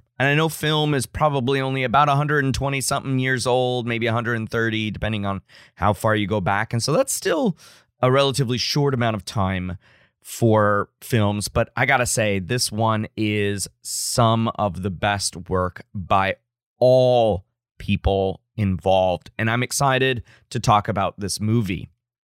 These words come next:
Now, the movie itself is based on the nineteen sixty-two novel of the same name by Ken Casey. So the time period that the book is set, nineteen sixty-two,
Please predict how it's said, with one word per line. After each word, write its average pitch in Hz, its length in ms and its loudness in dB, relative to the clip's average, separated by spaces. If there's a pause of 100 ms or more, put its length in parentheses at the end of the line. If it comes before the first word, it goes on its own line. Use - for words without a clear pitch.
(760)
Now, 135 160 2
the 139 80 2
movie 185 360 4
itself - 680 0 (560)
is 123 220 2
based 131 520 0 (120)
on 120 540 2 (120)
the 107 560 -2
nineteen 127 1000 -2
sixty-two 156 1500 2 (360)
novel 135 520 4
of 117 80 -4
the 120 100 -2
same 120 420 0
name 147 420 2
by 117 120 4
Ken 113 300 -2
Casey. 160 840 -2
So - 180 0
the 135 100 2
time 160 420 2
period 139 580 2
that 120 160 -4
the 120 80 -2
book 117 360 -4
is 110 140 -2
set, 147 400 2
nineteen 110 400 -2
sixty-two, 160 880 2